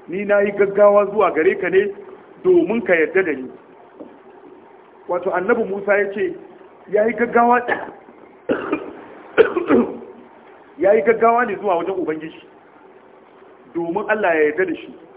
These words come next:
Cewa Allah ya neme shi ya zo, ya yi sauri ya amsa kira.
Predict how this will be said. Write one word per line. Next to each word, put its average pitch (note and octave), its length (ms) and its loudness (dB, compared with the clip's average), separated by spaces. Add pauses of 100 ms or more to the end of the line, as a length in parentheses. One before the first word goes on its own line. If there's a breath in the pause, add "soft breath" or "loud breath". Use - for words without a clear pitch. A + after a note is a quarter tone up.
(360)
Cewa F3+ 260 2
Allah G#3+ 260 2
ya G3+ 120 2
neme G3 340 -4
shi F3+ 80 -8
ya D#3+ 60 -2
zo, G#3 240 -2 (720)
ya F#3 160 0
yi G3 180 -2
sauri A3+ 320 2
ya A3 120 2
amsa A3 240 -8
kira. D#3+ 260 -6